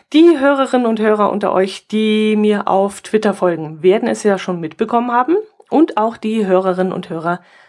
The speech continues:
die den radinger punkt de Podcast hören, werden es auch schon gehört haben. Wir waren im Urlaub, genauer gesagt ging es nach, nein,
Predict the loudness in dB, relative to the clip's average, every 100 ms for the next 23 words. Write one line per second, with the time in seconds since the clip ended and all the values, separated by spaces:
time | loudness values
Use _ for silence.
0 | _ _ _ _ _ _ 0 4 4 2
1 | 2 2 2 -2 -6 -10 -6 -6 -4 -6
2 | -10 -12 -14 -10 -6 -6 -6 -8 -8 -10
3 | -10 -10 -8 -8 -8 -6 -6 -2 -2 0
4 | -2 0 0 0 0 -2 -4 -2 0 2
5 | 0 -2 -4 0 2 2 2 0 0 0
6 | -6 -20 _ -4 -2 -2 -2 -4 -4 -8
7 | -8 -2 0 0 -4 -16 _ _ -16 -8
8 | -4 0 2 0